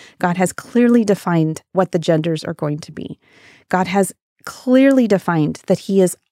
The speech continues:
all about life, that he protects life, that he values life.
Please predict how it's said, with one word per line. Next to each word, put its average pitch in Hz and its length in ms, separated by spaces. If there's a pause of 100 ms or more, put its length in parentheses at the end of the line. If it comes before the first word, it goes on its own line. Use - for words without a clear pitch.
(140)
all 226 240
about 185 260
life, 156 340
that 151 120
he 175 100
protects - 640
life, 156 280
that 156 100
he 170 140
values 185 680
life. - 440